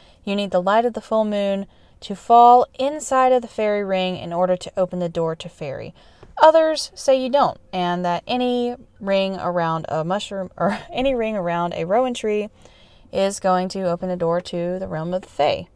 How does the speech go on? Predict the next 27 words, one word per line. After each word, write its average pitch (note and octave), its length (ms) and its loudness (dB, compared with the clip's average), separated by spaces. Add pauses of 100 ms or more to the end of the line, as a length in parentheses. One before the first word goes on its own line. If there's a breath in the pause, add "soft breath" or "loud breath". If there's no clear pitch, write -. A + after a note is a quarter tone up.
(240)
If A#3 200 2
you C#4 280 0
ever D4+ 260 2
decide C4+ 460 4
to B3 120 -4
test D4 360 -2
these A3+ 260 -6
theories D#3 580 -4
and E3+ 260 -2
figure B3+ 460 -4
out A3 360 4
precisely A3+ 760 -2
what F#3 220 2
it G3 140 -4
is, G3+ 360 4
let A#3+ 380 0
me D#4 200 4
know C4+ 420 8
how A#3+ 300 4
that B3 280 4
goes. - 500 2 (440 soft breath)
And A#3+ 200 4
if C4+ 140 8
you D4+ 220 0
are D4 200 8
in C#4 140 2
fairy, C4 540 4